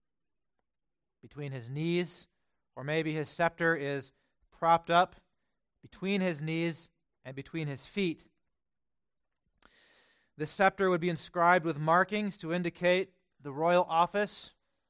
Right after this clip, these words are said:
and the royal calling of the one who holds it in his hand. When the man holding this rod,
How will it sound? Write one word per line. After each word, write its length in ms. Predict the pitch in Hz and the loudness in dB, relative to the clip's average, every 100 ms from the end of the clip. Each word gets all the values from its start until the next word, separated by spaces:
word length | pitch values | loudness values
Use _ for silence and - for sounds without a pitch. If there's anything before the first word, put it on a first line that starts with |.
| _ _ | _ _
and 100 | 131 | -14
the 80 | 135 | -10
royal 300 | 131 160 165 | -2 2 2
calling 600 | 165 170 165 160 160 160 - | 0 2 4 4 0 -4 -12
of 120 | 131 127 | -16 -10
the 100 | 135 | -4
one 320 | 143 156 151 | 0 0 -2
who 180 | 143 135 | -8 -6
holds 340 | 170 170 143 | -2 0 -2
it 100 | 156 | -6
in 120 | 139 | -6
his 180 | 139 143 | -10 -10
hand. 460 | 143 185 185 143 - _ _ _ _ _ _ _ - | -6 -2 -2 -4 -10 _ _ _ _ _ _ _ -4
When 320 | 156 196 202 | 0 2 2
the 80 | 196 | 2
man 340 | 190 196 196 | 4 4 4
holding 560 | 190 180 202 208 208 185 | 2 4 4 4 0 0
this 380 | 180 196 - - | 2 2 0 -4
rod, 540 | 156 196 180 180 175 | 6 10 10 8 4